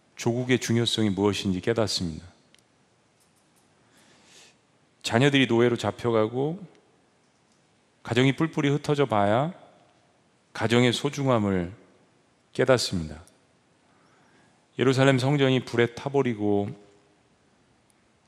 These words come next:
예배할 장소가 없어지니까, "야, 인생 가운데 예배가 정말 생명이었구나" 라는 것을 깨닫게 됩니다.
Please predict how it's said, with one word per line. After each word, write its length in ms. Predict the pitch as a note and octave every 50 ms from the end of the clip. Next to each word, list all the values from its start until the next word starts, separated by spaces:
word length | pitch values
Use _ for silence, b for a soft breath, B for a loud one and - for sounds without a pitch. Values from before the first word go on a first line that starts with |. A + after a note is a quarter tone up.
| _ _ _ _ _ _ -
예배할 580 | A2+ A2 B2 B2 A#2 A2+ G#2+ G#2 - - - -
장소가 360 | - - A2 A2 G#2 A2 G#2+ G2
없어지니까, 800 | F#2 - - A#2 G#2+ G2 G2+ F#2 F#2 F2+ - - B2 C#3 D3+ D#3+ - - _ _ B B B B B B B B -
"야, 200 | - - F#2 F2 F2
인생 260 | G#2+ A2 G#2+ C3+ D3+ D#3
가운데 400 | - E2+ D#2 D2 G2+ C3+ A#2+ G2+
예배가 380 | G2+ G#2 A2+ C3 C#3+ C#3+ C#3
정말 260 | A#2+ A#2+ A2+ G#2+ G2+
생명이었구나" 1080 | G2 - - D3+ F3 F3+ F#3 F#3 F#3 F3 D#3 A#2+ - - G2 F2+ E2 E2+ F#2+ G#2 G2+ F2+ - _ _ _ _ _ _ _ _ _ _ _ _ _ _
라는 220 | - G#2+ A2+ A#2+ A2+
것을 420 | G#2+ F#2 - - A#2 B2+ D#3 F3+ - - b b b b b b b b _ _ -
깨닫게 380 | - B2 A#2 A#2+ A#2 - A2+
됩니다. 400 | F#2+ F#2+ F2 E2+ D#2+ D#2+ E2 -